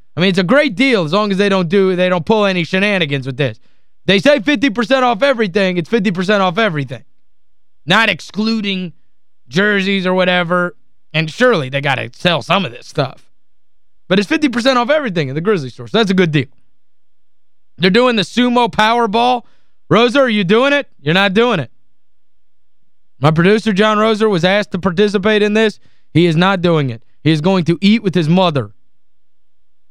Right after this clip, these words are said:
The dance team is going to be performing Single Ladies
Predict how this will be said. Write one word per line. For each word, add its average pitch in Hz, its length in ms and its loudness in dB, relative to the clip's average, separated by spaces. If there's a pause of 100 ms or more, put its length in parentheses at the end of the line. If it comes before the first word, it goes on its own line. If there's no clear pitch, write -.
(2250)
The 160 100 0
dance 214 380 0
team 247 440 0 (220)
is 165 140 0
going 226 220 2
to 202 60 -2
be 214 160 0
performing 220 720 0 (1000)
Single 240 460 2
Ladies 240 560 0